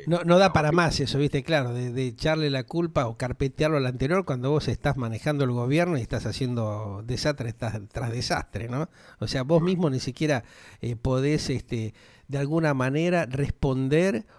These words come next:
Speaker 1: o afianzar a los mismos, este, integrantes del gobierno que vos mismos elegiste. Al contrario, los dejás que se vayan porque te van expoliando por los cuatro costados y no los defendés. E-, es llamativo que pase una cosa así de un presidente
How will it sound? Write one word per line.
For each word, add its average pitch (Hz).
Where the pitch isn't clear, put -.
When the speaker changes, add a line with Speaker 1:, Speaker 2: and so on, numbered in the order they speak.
Speaker 1:
o 151
afianzar 131
a 165
los 131
mismos, 151
este, 127
integrantes 127
del 113
gobierno 127
que 123
vos 131
mismos 131
elegiste. 117
Al 107
contrario, 139
los 117
dejás 127
que 135
se 127
vayan 170
porque 107
te 113
van 135
expoliando 127
por 113
los 104
cuatro 135
costados 175
y 127
no 127
los 131
defendés. 120
E-, -
es 220
llamativo 180
que 110
pase 139
una 113
cosa 127
así 165
de 123
un 139
presidente 151